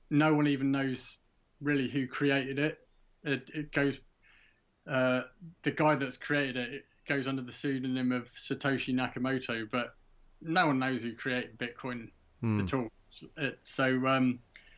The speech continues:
Speaker 1: yeah, so it's decentralized. They solved the, uh,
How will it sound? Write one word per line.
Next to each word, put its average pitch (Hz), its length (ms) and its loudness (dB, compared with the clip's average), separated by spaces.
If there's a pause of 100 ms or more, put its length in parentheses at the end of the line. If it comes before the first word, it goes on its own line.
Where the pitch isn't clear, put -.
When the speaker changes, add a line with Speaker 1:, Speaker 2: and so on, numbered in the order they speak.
(320)
Speaker 1:
yeah, 165 220 4
so 165 220 2
it's 156 180 0
decentralized. 143 880 -2
They 143 140 -2
solved 160 500 -4
the, 139 240 0
uh, 135 240 -2